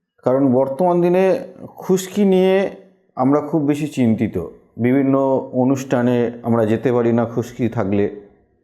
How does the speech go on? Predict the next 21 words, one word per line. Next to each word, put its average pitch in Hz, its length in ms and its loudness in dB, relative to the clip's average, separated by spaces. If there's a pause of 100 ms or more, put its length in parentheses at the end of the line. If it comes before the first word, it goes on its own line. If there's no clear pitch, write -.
(120)
বন্ধুবান্ধবদের 143 760 2
সাথে 139 260 -2
মিশতে 131 340 0
পারি 127 200 4
না, 123 300 0 (720)
নিজেকে 123 420 2
ছোট 139 260 -2
মনে 135 300 2
হয়, 123 400 2 (480)
হীনমন্যতায় 135 640 2
ভুগতে 117 320 0
থাকি 113 400 0 (600)
যে 120 200 2
কি 123 200 -8
করে 165 220 2
খুশকি 139 420 -4
কমবে, 92 460 -2 (560)
কেনই 156 340 2
বা 165 120 4
খুশকি 131 440 -2
হয়। 90 220 -4